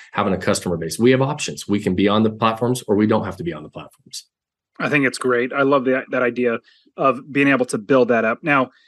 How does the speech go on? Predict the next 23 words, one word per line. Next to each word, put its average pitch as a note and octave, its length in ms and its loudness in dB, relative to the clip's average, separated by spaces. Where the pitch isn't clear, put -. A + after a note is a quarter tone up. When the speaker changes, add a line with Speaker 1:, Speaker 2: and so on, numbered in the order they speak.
Speaker 2:
how B3+ 200 -2
much C4+ 360 0
passive F3 480 -2
income, A#2 680 -4
if D3+ 140 0
we're E3 80 2
gonna F3+ 140 2
be D#3 160 -2
buying C#3 320 2
a B2+ 40 -2
property A#2+ 520 -2
and C#3 480 2
the C3 160 4
goal - 480 2
is C#3+ 540 2
to C#3 200 -2
make B2+ 220 2
sure C#3+ 180 -6
we're B2 140 -4
getting A#2 280 -2
a G2+ 60 -12
short-term A#2+ 460 -8
property, C3+ 560 2